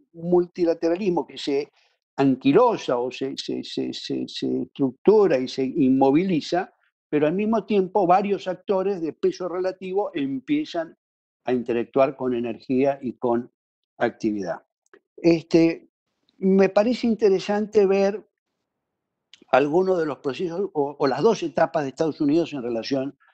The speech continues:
a China. Estados Unidos y el resto de los países, este, desarrollados, sobre todo Europa, tuvieron una política con China que fue, bueno,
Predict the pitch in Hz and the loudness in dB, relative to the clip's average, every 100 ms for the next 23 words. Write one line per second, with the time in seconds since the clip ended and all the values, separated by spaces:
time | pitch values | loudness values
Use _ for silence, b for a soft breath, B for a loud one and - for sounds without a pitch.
0 | _ _ _ - 123 - 147 120 98 87 | _ _ _ 0 0 2 4 4 2 -6
1 | - 165 170 - 151 254 - 247 247 156 | -6 2 2 2 4 4 4 2 2 4
2 | 165 170 220 - 143 - 135 135 - 117 | 0 2 0 0 -4 -2 -2 -2 -6 -8
3 | - 120 - 123 123 127 120 113 147 165 | -8 -10 -6 -8 -8 -6 -4 -2 0 2
4 | 185 233 160 104 123 117 117 151 160 165 | 2 2 0 -4 -12 -18 -4 0 2 2
5 | 143 - 170 b b _ _ _ 208 220 | 2 0 -2 b b _ _ _ -2 0
6 | 240 226 208 156 143 143 120 113 120 120 | 0 2 2 2 0 -2 -4 -4 -6 -2
7 | 147 180 202 156 - 180 233 - _ _ | -2 -2 -4 -4 2 2 2 -6 _ _
8 | _ _ _ 170 220 220 226 | _ _ _ 0 2 0 -4